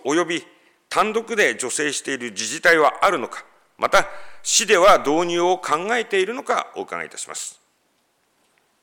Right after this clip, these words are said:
続きまして、五項目目ですが、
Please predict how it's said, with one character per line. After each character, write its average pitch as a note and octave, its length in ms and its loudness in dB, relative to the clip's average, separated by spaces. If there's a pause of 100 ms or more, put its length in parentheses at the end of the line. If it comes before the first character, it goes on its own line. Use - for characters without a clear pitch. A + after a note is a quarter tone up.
(280)
続 F#3 180 -4
き F#3 80 -8
ま F#3 80 2
し - 80 0
て、 D#3+ 200 0 (480)
五 A#2+ 140 -4
項 F#3+ 220 4
目 F#3 240 -2
目 F3 120 0
で C#3 80 -2
す - 100 -4
が、 C#3 200 2